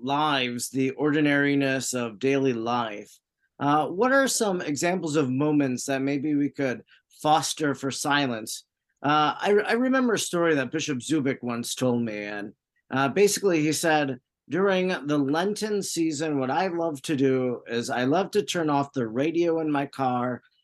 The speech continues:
and I'll drive from place to place in silence."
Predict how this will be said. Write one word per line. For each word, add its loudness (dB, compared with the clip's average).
and 0
I'll 2
drive 2
from 0
place -2
to -2
place 0
in 0
silence." -4